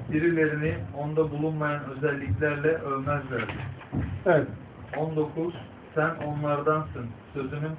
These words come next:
Speaker 1: peygamberliğine delil olması.
Speaker 2: Peygamberimizin delilini çünkü Allah Teala ne yapıyor? Bildiriyor. O da o kişinin cennette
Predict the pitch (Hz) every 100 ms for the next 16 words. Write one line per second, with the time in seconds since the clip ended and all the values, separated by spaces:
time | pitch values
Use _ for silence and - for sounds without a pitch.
0 | 147 135 139 143 139 139 139 139 139 151
1 | 170 - - - - 135 139 143 127 120
2 | 113 - 110 107 - - - 196 202 190
3 | 190 196 220 196 190 202 220 202 233 220
4 | 202 180 262 - - - - 175 202 214
5 | 214 208 208 208 220 190 180 175 190 208
6 | 262 277 247 208 247 285 - - - -
7 | - - - - - - - - - -
8 | - 208 185 233 214 202 208 208 220 247